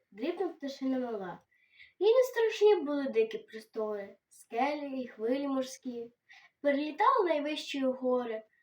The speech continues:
мала крильцята прудкі. Так твоя думка швиденько полине, тільки їй волю даси. І принесе з чарівної країни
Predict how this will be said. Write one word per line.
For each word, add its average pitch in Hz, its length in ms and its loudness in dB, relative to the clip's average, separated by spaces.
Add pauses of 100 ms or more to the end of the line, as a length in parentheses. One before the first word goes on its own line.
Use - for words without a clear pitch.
(180)
мала 427 260 4
крильцята 269 640 -4
прудкі. 269 680 -6 (420)
Так 508 240 4
твоя 381 240 2
думка 330 420 2
швиденько 269 600 -4
полине, 254 640 0 (100)
тільки 381 360 0
їй 330 100 2
волю 262 440 0
даси. 208 600 -6 (1800)
І 277 60 -8
принесе 330 520 2
з 330 80 -4
чарівної 294 500 0
країни 370 640 2